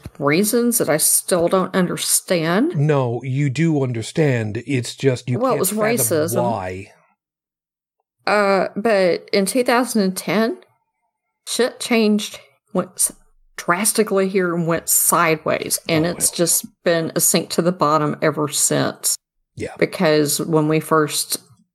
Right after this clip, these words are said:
Speaker 1: you know, moved even here in this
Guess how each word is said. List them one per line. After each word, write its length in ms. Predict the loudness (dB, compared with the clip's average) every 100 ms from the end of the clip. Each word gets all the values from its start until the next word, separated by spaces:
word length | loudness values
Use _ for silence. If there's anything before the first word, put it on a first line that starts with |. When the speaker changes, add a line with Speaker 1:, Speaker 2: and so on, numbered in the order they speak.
| _ _
Speaker 1:
you 120 | -2
know, 120 | 0 0
moved 340 | 0 2 0 0
even 240 | 0 2 -2
here 840 | -6 -4 0 2 2 0 -4 -16 _ _ _ _ _ _ _ _
in 360 | -2 -2 -4 -10 -4
this 380 | -2 0 -2